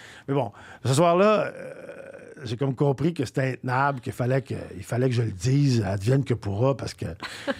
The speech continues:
euh, puis là, le, c'est le lendemain, je pense, en répète, là, j'y ai dit, je dis, « Gars, Pierre, euh, je sais pas conduire. » Ah, il a ri de moi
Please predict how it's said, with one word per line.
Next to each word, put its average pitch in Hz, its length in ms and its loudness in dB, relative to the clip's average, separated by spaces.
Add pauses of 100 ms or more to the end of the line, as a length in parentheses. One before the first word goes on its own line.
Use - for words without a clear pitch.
(540)
euh, - 800 -6
puis 135 140 0
là, 160 80 6
le, 147 120 6
c'est 156 140 2
le 147 60 4
lendemain, 160 380 2
je 156 60 -6
pense, 131 160 -2
en 123 100 -2
répète, 117 460 -2
là, 117 80 -2
j'y 113 220 -2
ai 120 40 0
dit, 123 180 -4
je 117 80 -4
dis, « 110 80 -10
Gars, 123 220 0
Pierre, 107 340 -4
euh, 87 540 -12
je - 60 -10
sais 135 120 2
pas 135 120 2
conduire. » 117 400 -2
Ah, 98 60 -6
il 98 200 0
a 101 60 4
ri 110 200 2
de 117 60 4
moi 117 220 4